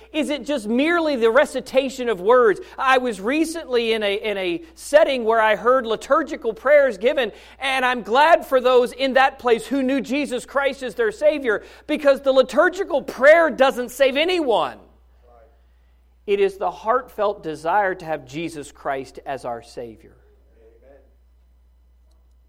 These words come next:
Speaker 1: How can you prove you're a follower of Christ then? Maybe we could ask it this way. How is following Christ superior to following that which is dead in religion?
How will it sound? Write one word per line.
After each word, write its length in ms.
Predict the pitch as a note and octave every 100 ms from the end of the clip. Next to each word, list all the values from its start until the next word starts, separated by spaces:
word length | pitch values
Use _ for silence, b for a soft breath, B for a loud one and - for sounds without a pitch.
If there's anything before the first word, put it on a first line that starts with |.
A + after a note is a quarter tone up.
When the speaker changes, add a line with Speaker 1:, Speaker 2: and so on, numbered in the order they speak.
| _ _ _ _ _ _ _ _ _ _ _ _ _ _ _ _ _ _ _
Speaker 1:
How 160 | - A3+
can 160 | G3+
you 80 | G3
prove 380 | - A3 G3+ D#3+
you're 160 | D#3+ C#3+
a 40 |
follower 480 | - F3 E3+ D3+ B2+
of 140 | A2+
Christ 440 | - E3+ C3 - A#2
then? 200 | G2+ F#2+ A2 _ _ _ _ _ _ _ _ _ _ _ _ _ _ _ _ _ C3+
Maybe 180 | F3
we 160 | F#3 D3
could 140 | D3+
ask 260 | C#3+ D3+ D3
it 80 | C3
this 180 | D#3+ D3+
way. 120 | C3+
How 340 | - A#3 D4
is 240 | C#4 A3 -
following 560 | - A3 A#3+ G3+ E3+
Christ 540 | - - A3+ F#3+ - - _ _ _ _ _
superior 600 | - B3+ - C4 D#4 C#4+
to 120 | C4+ B3+
following 680 | B3 B3+ C4 A#3+ A3 G#3 b b b b b
that 280 | D#3+ A3 B3+
which 200 | B3 G#3+
is 140 | F#3+ C#3
dead 360 | F3 A3+ C4
in 120 | A#3+
religion? 540 | F#3 F#3 A#3 D#4 A3+